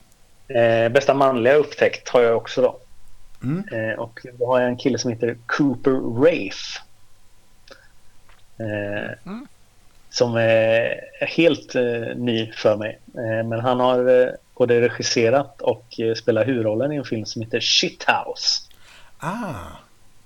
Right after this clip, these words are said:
Speaker 1: Eh, som jag såg för några veckor sedan. Och den var väldigt fin. En sån college, eh, film, liksom, coming of age och lära sig om livet, eh, som man har sett massa gånger. Alltså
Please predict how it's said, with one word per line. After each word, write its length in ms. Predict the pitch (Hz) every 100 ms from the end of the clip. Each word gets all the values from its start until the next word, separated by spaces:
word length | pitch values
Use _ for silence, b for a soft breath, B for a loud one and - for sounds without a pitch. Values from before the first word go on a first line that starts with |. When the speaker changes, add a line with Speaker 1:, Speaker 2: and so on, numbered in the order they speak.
| - - -
Speaker 1:
Eh, 360 | 120 107 107 120
som 460 | 120 123 127 123 123
jag 160 | 117
såg 500 | - 120 104 107 104
för 300 | - - -
några 160 | 110 110
veckor 180 | - 110
sedan. 280 | 104 101 -
Och 140 | 127 117
den 320 | 120 139 165
var 280 | 156 127 117
väldigt 440 | 156 113 120 160
fin. 480 | - 135 95 92 113 - _ _
En 160 | 135 120
sån 200 | 143 117
college, 520 | - 123 101 104 98 - -
eh, 160 | 110 107 - B B B B B B B B - _ -
film, 320 | 135 123 113
liksom, 460 | 104 101 - 101 98
coming 340 | - 113 113
of 120 | 104 117
age 520 | 107 101 - - 127
och 380 | 113 104 104 101 - B -
lära 320 | 113 104 98
sig 200 | - 104
om 160 | 104
livet, 580 | 107 110 95 101 - -
eh, 300 | - - - 117 _ _ -
som 180 | -
man 80 | 117
har 80 | 113
sett 260 | - 104 113
massa 320 | 107 - 123
gånger. 480 | 143 110 95 110 120
Alltså 440 | 113 - 101 98